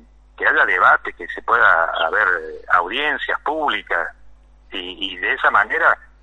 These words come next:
todos seamos partícipes de elaborar un futuro, porque tenemos hijos, porque tenemos nietos, y no termina la vida con mi vida, ¿viste? Termina, este, hay que dejar el, el, el, el futuro para, o sea,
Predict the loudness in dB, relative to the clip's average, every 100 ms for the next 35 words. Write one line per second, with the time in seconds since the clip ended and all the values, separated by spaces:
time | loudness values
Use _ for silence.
0 | _ _ -8 -4 -4 -2 -2 -2 0 0
1 | -2 -8 -12 -8 -6 -6 -8 -10 -10 -6
2 | -2 0 2 0 -2 -8 -10 -12 -10 -12
3 | -12 -10 -8 -4 -2 -2 -4 -6 -6 -6
4 | -8 -8 -4 -4 -4 -4 -2 -2 -2 -4
5 | -6 -18 -20 _ -20 -20 -20 -20 -14 -4
6 | -2 0 -2 0 2 2 0 -2 -2 -2
7 | -6 -10 -14 -10 -10 -10 -16 -16 -14 -12
8 | -10 -10 -10 -12 -12 -14 -16 -10 -6 -4
9 | -4 0 2 2 0 -6 -4 -4 -4 -6
10 | -4 -8 -8 -12 -14 -20 _ _ -6 -4
11 | -6 -8 -4 -2 0 0 0 -4 -8 -12
12 | -8 -2